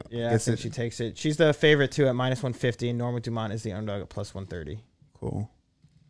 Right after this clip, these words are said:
Speaker 1: Uh,
Speaker 2: All right.
Speaker 1: so we already went through some news, a bunch of news, actually.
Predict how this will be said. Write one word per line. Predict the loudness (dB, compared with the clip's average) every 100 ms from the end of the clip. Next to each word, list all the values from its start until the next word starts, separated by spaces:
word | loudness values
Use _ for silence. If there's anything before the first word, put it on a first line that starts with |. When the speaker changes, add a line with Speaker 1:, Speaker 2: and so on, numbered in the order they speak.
| _ _ _ _ _ _ -10
Speaker 1:
Uh, |
Speaker 2:
All | -6 0 2 2
right. | 0 -4
Speaker 1:
so | 2 6
we | 8
already | 8 8
went | 6 4
through | 0
some | 2 2
news, | 4 4 2 2
a | 2
bunch | 2 2
of | 0
news, | 0 0
actually. | -2 -2 -4 -2 -4